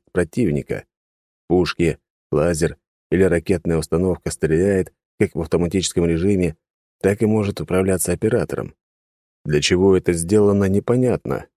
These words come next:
Оператор и так занят по горло. Он сидит в центре управления, находящемся под потолком,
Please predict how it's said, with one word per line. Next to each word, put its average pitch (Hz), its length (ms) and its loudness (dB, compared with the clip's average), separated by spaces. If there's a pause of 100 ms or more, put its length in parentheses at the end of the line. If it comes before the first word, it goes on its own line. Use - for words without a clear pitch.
(100)
Оператор 120 540 0
и - 20 -6
так 131 280 0
занят 104 360 0
по 101 140 -2
горло. 76 420 -2 (600)
Он 117 160 0
сидит 117 360 0
в - 60 -8
центре 104 340 2
управления, 101 600 2
находящемся 82 680 -2
под 80 160 -6
потолком, 87 560 -2